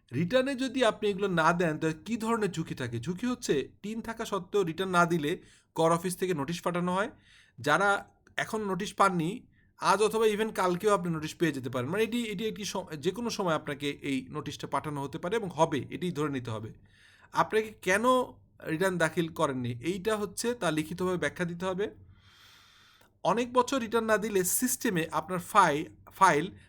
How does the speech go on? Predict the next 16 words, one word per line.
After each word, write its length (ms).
হাই 320
রিস্ক 240
হিসেবে 300
চিহ্নিত 340
হয়। 100
অর্থাৎ 220
যদি 260
আপনি, 420
আহ, 80
আপনার 360
মন 200
মতো 480
আপনার, 360
আহ, 400
ই, 300
ই, 280